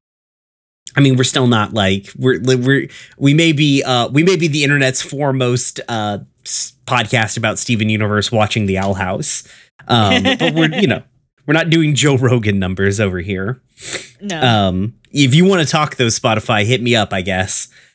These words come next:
Speaker 1: Uh, <laughs> um, if there's a show that I will set, like, I'll sell out, it's probably this one. It's the easiest one to sell out. Uh,
Speaker 2: Yeah.
Speaker 1: <laughs>
Speaker 2: Fair. Next thing you know, you'll be hearing from us about HelloFresh.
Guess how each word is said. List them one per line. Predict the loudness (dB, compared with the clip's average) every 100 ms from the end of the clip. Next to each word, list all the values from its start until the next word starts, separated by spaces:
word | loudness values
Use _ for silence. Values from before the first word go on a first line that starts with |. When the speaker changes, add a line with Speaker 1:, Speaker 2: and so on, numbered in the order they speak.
| _ _ -2
Speaker 1:
Uh, | 2 4 4 2 -2 -8 -10 -10 -10 -16 -6
<laughs> | -6 -4 -10 -4 -6 -6 _ _ _ _ _ _ _ _ _ _ _ _ _ _ _ _ -16 -12 -4
um, | 0 0 0 -2 -6 -8 -10 -16 _ -12 -6
if | 0
there's | 2 2
a |
show | 2 2 0
that | 2 0
I | 0
will | -2
set, | -2 0 0 0
like, | -2 -2
I'll | -4 -2 0
sell | 0 0
out, | 0 -2 -4
it's | -2
probably | -2 -2 -4 -4
this | -2 -4 -4
one. | -4
It's | -4
the | -2
easiest | 0 0 -2 -2
one | -4 -4
to |
sell | -4 -4 -4
out. | -6 -8 -12 -16 -16 -18 -6
Uh, | 0 2 2 2 0 -2 0 -2
Speaker 2:
Yeah. | -2 -2 -6 -6
Speaker 1:
<laughs> | _ -4
Speaker 2:
Fair. | -2 -4 -6 -8 -12 -12 -8 -8 -8 _ -14 _ -4
Next | -2 -2
thing | -4 -2
you | -2
know, | 0 0 0 -2
you'll | -2 -4
be | -4 -4
hearing | -2 0 -2 -4
from | -6 -4
us | -4 -4
about | -4 -4 -4
HelloFresh. | -4 -2 -4 -4 -4 -4 -6 -10